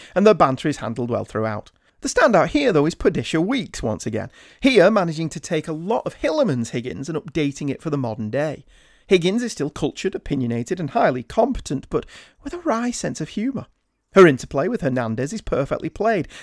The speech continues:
and the scene where they go on a date, actually Magnum leeching off Higgins' contacts once again, is genuinely funny. There are nice nods to the original once more.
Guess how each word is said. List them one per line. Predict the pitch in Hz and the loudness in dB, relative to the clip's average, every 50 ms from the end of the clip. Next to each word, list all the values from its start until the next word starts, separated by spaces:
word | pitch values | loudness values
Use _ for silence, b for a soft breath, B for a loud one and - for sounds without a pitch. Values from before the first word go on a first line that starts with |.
| B - | B 2
and | 190 214 | 4 4
the | 208 | 4
scene | - 226 226 233 | 2 0 0 2
where | 214 196 | 2 2
they | 170 165 | 2 2
go | 139 165 160 | 4 4 4
on | 156 147 | 4 4
a | 139 120 b b b b b b _ _ _ | 2 -2 b b b b b b _ _ _
date, | 247 254 196 156 202 240 - - - - - _ - | 10 10 10 10 6 -2 -6 -8 -8 -8 -12 _ -16
actually | - - - - - 120 123 110 104 - | -16 -16 -12 -8 -6 -6 -6 -8 -8 -6
Magnum | 113 131 120 123 120 123 123 113 104 104 | -2 -2 -2 -2 -2 -4 -4 -4 -4 -6
leeching | 117 120 131 - - - - 131 120 | -6 -8 -8 -8 -10 -8 -8 -6 -6
off | 120 120 - | -6 -6 -8
Higgins' | - 151 120 117 107 107 - | -8 -8 -6 -4 -6 -6 -8
contacts | - - 165 147 127 - 131 113 - - 156 | 2 4 4 4 4 0 -4 -6 -6 -6 -6
once | 139 123 127 - - | -6 -6 -6 -8 -10
again, | - 113 143 202 226 202 147 120 b b b b b b | -6 -2 0 0 2 2 0 -2 b b b b b b
is | - 247 - | -10 -10 -8
genuinely | - - 233 220 202 175 160 156 139 131 127 127 | -6 -2 0 0 0 0 0 -2 0 0 -2 -4
funny. | - - - - 214 247 196 - - _ _ _ _ _ _ _ _ _ _ _ _ _ _ - | -6 -8 -8 -6 -4 -4 -6 -8 -12 _ _ _ _ _ _ _ _ _ _ _ _ _ _ 4
There | 208 254 | 6 6
are | 247 | 6
nice | 208 185 165 165 190 196 - | 4 2 0 0 -2 -4 -4
nods | 170 143 127 123 127 - - | 0 2 2 2 0 -2 -8
to | - 180 | -4 -4
the | 180 | 0
original | 175 196 277 - 277 196 151 127 | 0 0 0 0 -2 -2 -2 -2
once | 120 110 - - - 135 | -4 -6 -6 -8 -6 -4
more. | 120 87 - - | -4 -4 -4 -6